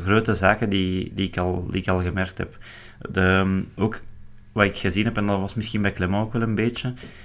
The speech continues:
dat is, ehm, niet te veel risico in het spel, in het spel zetten. Dus dat is misschien een beetje on-Hollands, maar liever nog een keer een, een, een,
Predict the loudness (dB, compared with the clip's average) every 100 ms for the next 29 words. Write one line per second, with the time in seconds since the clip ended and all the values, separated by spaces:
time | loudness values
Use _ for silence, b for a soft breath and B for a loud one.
0 | B 0 2 2 0 -6 -18 -20 -12 -4
1 | 0 0 0 4 4 4 2 2 6 8
2 | 6 4 2 2 2 0 -2 2 2 2
3 | -2 -10 -12 -10 -4 0 0 0 -2 -2
4 | -2 -6 B B B B -20 -6 -4 -2
5 | -2 0 0 0 0 -2 -8 -12 -12 -4
6 | 0 2 6 6 6 0 -2 -4 -2 -2
7 | -4 -6 0 2 2 0 -2 -4 -2 0
8 | 0 -2 -4 -4 -2 -2 -4